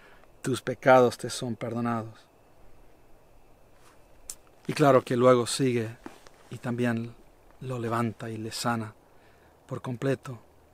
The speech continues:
Lo que me encanta aquí es que en cada uno de est-, de, de estos encuentros vemos el corazón de Jesús. Empezando con el leproso,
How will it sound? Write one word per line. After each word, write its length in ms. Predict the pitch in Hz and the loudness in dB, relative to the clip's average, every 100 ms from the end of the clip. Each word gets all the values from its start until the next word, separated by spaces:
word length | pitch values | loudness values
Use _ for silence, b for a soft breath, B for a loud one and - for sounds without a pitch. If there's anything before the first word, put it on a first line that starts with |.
| - - | -20 -2
Lo 180 | 151 156 | 6 6
que 100 | - | 8
me 120 | 156 | 6
encanta 460 | 151 135 170 190 160 | 6 6 6 6 4
aquí 480 | 135 143 151 147 143 | 2 2 4 6 4
es 260 | 131 - | 2 -4
que 260 | - 143 139 | -4 0 2
en 120 | 135 | 2
cada 320 | - 170 165 | 6 8 8
uno 180 | 165 156 | 6 6
de 100 | 139 | 4
est-, 160 | 131 - _ - - | 0 -6 _ -20 -2
de, 300 | 143 156 160 | 4 6 4
de 200 | 147 165 | 2 2
estos 280 | - 160 147 | 2 -2 -2
encuentros 680 | 135 147 151 165 202 - - - - _ - b b b b b b b _ - | 2 4 4 4 -2 -2 -16 -20 -20 _ -20 b b b b b b b _ 2
vemos 560 | 135 151 147 - - - | 6 6 6 2 -2 -2
el 180 | 135 - | -4 -2
corazón 440 | 127 127 - 131 | -4 -4 -4 -4
de 80 | 127 | -4
Jesús. 600 | 117 - 123 135 - - - - - b b b b b b - - - - - - - | -6 -6 -6 -8 -12 -12 -10 -10 -10 b b b b b b -16 -16 -18 -20 -20 -14 -8
Empezando 640 | 123 147 - 156 160 147 | 0 2 6 6 8 6
con 240 | - 143 139 | 4 2 4
el 120 | 135 | 4
leproso, 640 | 131 147 165 - 170 165 | 4 6 6 6 2 0